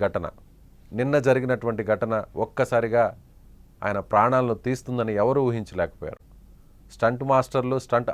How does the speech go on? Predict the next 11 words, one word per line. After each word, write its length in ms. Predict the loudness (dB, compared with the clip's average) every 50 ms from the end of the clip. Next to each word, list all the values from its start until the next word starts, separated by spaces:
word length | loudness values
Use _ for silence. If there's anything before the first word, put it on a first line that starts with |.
| 2 4
ఆర్టిస్టులు 460 | 4 4 2 -2 -8 -8 -6 -4 -4 -2
వీరందరూ 420 | 0 0 0 0 0 0 -2 0
కూడా 200 | 0 0 0 0 0 -4
కష్టపడి 440 | -6 -6 -6 -4 -2 -2 -2 -2 -4 -6 -10 -18 -20 -20 -20 -20 -20 -12 -4
ఈ 80 | -2 0
విధంగా 320 | 0 2 2 4 6 6 6 4 2 -2 -14 -20 -2 0
తమ 160 | 2 4 4 4 2 2 0
అభిమాన 400 | 0 0 0 2 4 4 4 4 4
హీరోలను, 600 | 2 0 0 0 2 4 4 4 2 2 -2 -6 -10 -14 -20 -20 -20 -20 -20 -20 -20 -8 0
ప్రేక్షకులను, 560 | 2 2 2 2 2 2 2 2 2 0 -2 -2
ప్రేక్షకులను, 760 | 0 0 2 2 2 0 -2 -2 0 0 -2 -2 -2 -4